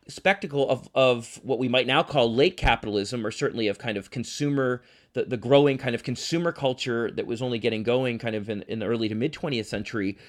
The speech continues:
um, that this could create a dynamic, explosive force that could go in any number of directions, which, and as he pointed, like, the biggers of the world could go to communism, which at that time was a positive term still for Wright, um, or it could go to fascism.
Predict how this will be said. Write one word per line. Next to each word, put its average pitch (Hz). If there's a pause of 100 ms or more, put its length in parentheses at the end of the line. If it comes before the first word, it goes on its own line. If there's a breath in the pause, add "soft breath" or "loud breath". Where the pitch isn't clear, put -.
(280 loud breath)
um, 135 (140)
that 180
this 247
could 311
create 208
a 160
dynamic, 170
explosive 175
force - (200)
that 170
could 185
go 180
in 165
any 170
number 156
of 120
directions, 131
which, -
and 165
as 160
he 170
pointed, 208
like, 170
the 156
biggers 175
of 196
the 190
world 196
could 180
go 190 (120 soft breath)
to -
communism, 147
which 123
at 104
that 135
time 147
was 139
a 147
positive 165
term 113
still 110
for 101
Wright, 95 (500 soft breath)
um, 135 (580)
or 202
it 220
could 233
go 220
to 226
fascism. 156